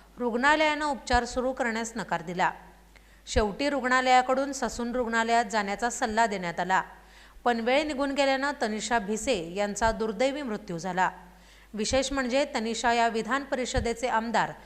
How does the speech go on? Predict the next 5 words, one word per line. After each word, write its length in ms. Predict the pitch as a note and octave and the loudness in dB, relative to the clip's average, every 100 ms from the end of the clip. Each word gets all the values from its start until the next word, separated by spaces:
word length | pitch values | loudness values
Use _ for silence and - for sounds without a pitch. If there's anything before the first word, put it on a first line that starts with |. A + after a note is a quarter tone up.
| - - | -20 0
अमित 320 | A#3+ A#3+ D4 | 2 2 0
गोरखे 420 | C4 C#4 C4+ C#4 D4 | 4 4 4 0 0
यांचे 340 | C4 G#3 G#3+ | 0 -2 -4
स्वीय 400 | A3 A3 B3 C4 | -6 -6 -2 -2
सहाय्यक 600 | B3+ C4 A3 C4 A3+ D#3+ | 0 -2 0 0 0 -4